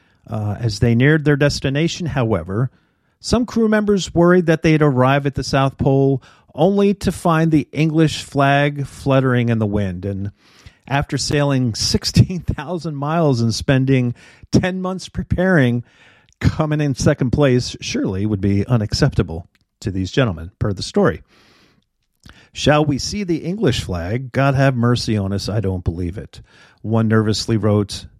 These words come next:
as they grew close to the South Pole. In fact, Scott and his team were weeks behind Amundsen. On December fourteenth, nineteen eleven, the Norwegians arrived at the southernmost point of the earth and found only ice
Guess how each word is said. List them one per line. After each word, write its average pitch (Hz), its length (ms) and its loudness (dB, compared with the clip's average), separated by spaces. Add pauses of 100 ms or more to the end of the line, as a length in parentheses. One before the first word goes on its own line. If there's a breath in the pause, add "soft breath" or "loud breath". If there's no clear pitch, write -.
as 110 220 -4
they 107 140 -2
grew 110 200 -2
close 156 420 2
to - 120 -4
the 160 120 -2
South 151 360 0
Pole. - 400 -4 (560 soft breath)
In 147 100 -4
fact, 226 360 0
Scott 240 280 2
and 208 60 -8
his 220 140 -2
team 262 240 -2
were 240 140 0
weeks 208 340 -2
behind 127 360 4
Amundsen. - 760 -8
On 135 80 2
December 185 340 2
fourteenth, 185 480 0
nineteen 175 280 2
eleven, 165 380 2 (460 soft breath)
the 107 80 -8
Norwegians 135 720 2
arrived 131 500 4
at - 140 -8
the - 80 -6
southernmost 202 960 0
point 202 340 0
of 208 160 -2
the 196 220 -6
earth 180 320 2
and 139 220 -2
found 165 420 2
only 180 480 2
ice - 600 -2